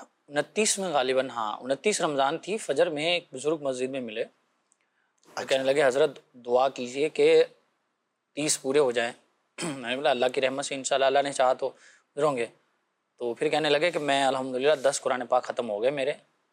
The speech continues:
Speaker 2: اچھا۔
Speaker 1: میں نیت کی ہے کہ گیارہواں بھی آج اور کل میں پورا کروں گا۔
Speaker 2: اچھا۔
Speaker 1: یعنی ایسا بھی ماشاءاللہ قرآن سے لگاؤ اور محبت ہوتی ہے۔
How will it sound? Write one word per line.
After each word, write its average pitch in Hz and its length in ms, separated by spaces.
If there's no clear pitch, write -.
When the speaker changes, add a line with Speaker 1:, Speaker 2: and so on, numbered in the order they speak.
Speaker 2:
اچھا۔ 120 320
Speaker 1:
میں 104 100
نیت 156 300
کی 170 180
ہے 165 100
کہ 156 320
گیارہواں 139 320
بھی 160 180
آج 135 200
اور 143 80
کل 131 180
میں 143 120
پورا 127 240
کروں 95 280
گا۔ 95 60
Speaker 2:
اچھا۔ 110 480
Speaker 1:
یعنی 151 220
ایسا 131 260
بھی 160 180
ماشاءاللہ 131 420
قرآن 123 320
سے 127 120
لگاؤ 117 260
اور 131 80
محبت 123 400
ہوتی 147 260
ہے۔ 127 80